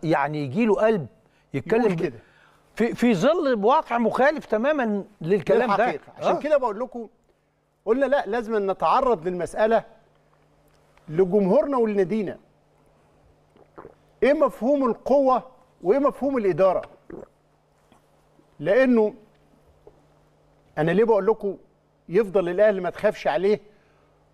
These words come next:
Speaker 2: طول ما الأهلي محافظ على هذا السيستم بتاعه. وكل شوية تسمعوا من منافسين، أصل الفرق بين الأهلي وغيره، الأهلي عنده سيستم وعنده نظام. وأول ما تحصل حتى لو هدف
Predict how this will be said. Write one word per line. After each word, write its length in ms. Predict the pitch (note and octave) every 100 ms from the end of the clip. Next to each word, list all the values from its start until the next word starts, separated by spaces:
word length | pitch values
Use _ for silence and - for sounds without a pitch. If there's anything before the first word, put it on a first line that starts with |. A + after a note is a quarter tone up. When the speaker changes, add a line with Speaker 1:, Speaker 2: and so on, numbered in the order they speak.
| _
Speaker 2:
طول 200 | A3+ B3+
ما 80 | A3+
الأهلي 340 | F#3+ A3+ A3+
محافظ 480 | F#3+ D3+ A3 G#3 F#3
على 160 | D#3+ E3
هذا 240 | F3 F#3+
السيستم 440 | F#3+ - G3 F#3+ D3+
بتاعه. 340 | C3+ B2 E2+ - _ _ _ _ _ _ _ _ _ -
وكل 440 | B2 B3 D4 B3
شوية 260 | - A#3 A#3
تسمعوا 480 | F3+ - G#3+ G#3+
من 180 | F3+ A#3
منافسين، 720 | G#3+ G3 F#3+ E3 - A#3 B3 - _ _ _ _
أصل 240 | D#3+ D#3 F#3+
الفرق 420 | E3 - C#4 -
بين 300 | D#3+ A3 A#3+
الأهلي 380 | F#3+ G#3+ A3+ G3+
وغيره، 460 | F3 G#3 C#4+ C#4 A3 - _ _ -
الأهلي 300 | E3+ A#3 A3+
عنده 240 | G#3 G#3+
سيستم 380 | F#3 A#3 G#3 G3
وعنده 300 | E3+ F#3 E3+
نظام. 380 | E3 C#3 D#3 A2 - _ _ _ _ _ _ _
وأول 500 | F3 - D4 C4+ B3+
ما 100 | A#3
تحصل 460 | A#3 C#4+ - - F#3
حتى 480 | - C4 - - A3
لو 140 | G#3+
هدف 340 | F#3+ C#4 C4